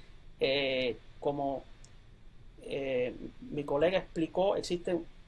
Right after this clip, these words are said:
muchos factores que de esto, eh, ha-, hablaremos un poco más adelante, y, pero yo también quería dejar claro que, eh, las costumbres,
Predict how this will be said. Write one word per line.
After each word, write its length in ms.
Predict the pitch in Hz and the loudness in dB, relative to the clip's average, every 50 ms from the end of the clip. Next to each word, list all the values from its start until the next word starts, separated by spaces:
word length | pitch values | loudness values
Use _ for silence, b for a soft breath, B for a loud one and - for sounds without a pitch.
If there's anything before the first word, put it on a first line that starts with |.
| - | -6
muchos 340 | - 160 170 175 - 185 - | 0 2 2 2 2 0 2
factores 440 | - 156 147 - 165 165 180 190 175 | 2 2 2 4 4 4 4 4 0
que 180 | - - 147 127 | -2 -2 -2 -2
de 260 | 120 - - 120 131 | -4 -6 -4 -4 -4
esto, 280 | 143 - - 156 143 - - - | -2 0 0 0 0 -2 -4 -6
eh, 240 | 127 131 127 127 - - - | -4 -4 -4 -6 -6 -8 -6
ha-, 180 | 113 120 - - 127 | -6 -6 -4 -4 -4
hablaremos 400 | 120 123 123 135 139 147 147 143 | -4 -2 -2 -2 -2 -2 -2 -4
un 100 | 139 143 | -2 0
poco 240 | - 143 139 147 | 0 2 2 2
más 180 | 139 147 147 151 | 0 0 0 2
adelante, 640 | 151 156 156 151 151 156 151 156 147 - 165 165 165 B B B B B B B | 2 4 4 4 4 2 0 0 -2 -2 -4 -4 -4 B B B B B B B
y, 280 | - 156 156 156 147 147 | -2 0 0 0 0 -2
pero 280 | - - 160 160 156 151 147 147 - - | 4 4 6 6 6 4 4 -2 -6 -2
yo 160 | 147 170 185 | 0 0 2
también 320 | 180 208 190 185 196 196 190 | 2 2 2 0 -2 -4 0
quería 320 | - 185 175 185 196 185 | 2 2 2 4 6 6
dejar 260 | 175 160 147 165 165 - | 6 6 6 4 2 0
claro 400 | - 175 175 180 180 185 180 175 - | 2 4 6 6 6 4 2 2 4
que, 280 | 170 156 151 143 - - - - - - | 6 6 6 6 2 -4 -10 -14 -8 -4
eh, 280 | 165 147 143 139 139 135 | -2 -2 0 0 0 0
las 140 | 143 135 - | 0 -2 -2
costumbres, 800 | - 147 - - - 180 180 180 175 170 175 180 160 - - - | -4 -10 -12 -2 0 2 2 4 4 2 2 2 0 -2 -6 -10